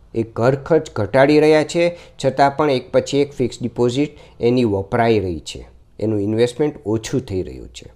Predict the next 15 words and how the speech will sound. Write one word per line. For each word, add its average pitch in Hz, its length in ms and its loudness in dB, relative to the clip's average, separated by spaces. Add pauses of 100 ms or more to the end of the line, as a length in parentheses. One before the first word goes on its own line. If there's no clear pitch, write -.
(320)
તમને 123 260 2
બીજું 123 320 2
એક્ઝામ્પલ 127 580 0
આપું 101 400 -6 (300)
તો 123 160 -2
સોસાયટીમાં 143 1040 2
કોમન 147 400 6
મેન્ટેનન્સના 127 880 0 (480)
પૈસા 123 340 4
ઉઘરાવ્યા 117 640 2
હોય 80 260 -8 (840)
અને 117 280 0
એના 160 320 6
વ્યાજમાંથી 139 720 4
સોસાયટીનો 123 760 0